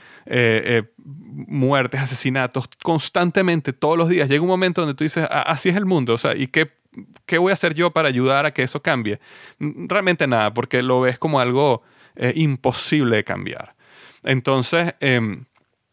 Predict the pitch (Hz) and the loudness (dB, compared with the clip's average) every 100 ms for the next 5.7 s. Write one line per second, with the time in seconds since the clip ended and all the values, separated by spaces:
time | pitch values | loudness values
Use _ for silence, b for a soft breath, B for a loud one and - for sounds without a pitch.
0 | _ - 139 139 180 165 147 135 156 135 | _ -4 -2 2 2 2 2 2 2 0
1 | 120 117 - - 151 180 175 165 143 - | -4 -6 -6 -2 0 2 2 0 -2 -4
2 | 113 - - - - 120 131 156 131 120 | -2 0 0 -4 -4 0 2 0 0 0
3 | 120 123 131 151 135 127 B B B B | 0 -2 -2 2 2 2 B B B B
4 | - 139 143 143 139 143 139 135 123 135 | -2 0 0 0 0 2 2 0 0 0
5 | 151 165 110 110 117 113 | 2 0 0 0 2 0